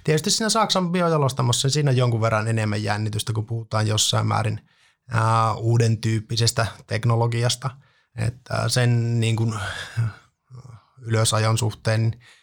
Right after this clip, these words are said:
itse olen ainakin ottanut jonkun verran konservatiivisen näke-, konservatiivisemman näkemyksen kuin ton sellutehtaan osalta, että siinä saattaa ehkä, tai on enemmän,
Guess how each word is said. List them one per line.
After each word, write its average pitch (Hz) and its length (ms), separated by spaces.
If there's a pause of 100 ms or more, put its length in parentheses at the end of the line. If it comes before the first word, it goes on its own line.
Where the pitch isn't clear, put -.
(140)
itse 117 260
olen 113 220
ainakin 117 340
ottanut 120 280
jonkun 117 260
verran 123 220
konservatiivisen 127 960
näke-, 123 520
konservatiivisemman 127 1040
näkemyksen 110 580
kuin 113 160
ton 113 200 (720)
sellutehtaan 110 720
osalta, 107 440
että - 300 (100)
siinä 110 380 (680)
saattaa 104 480
ehkä, 110 240 (440)
tai 117 140
on 127 160
enemmän, 123 420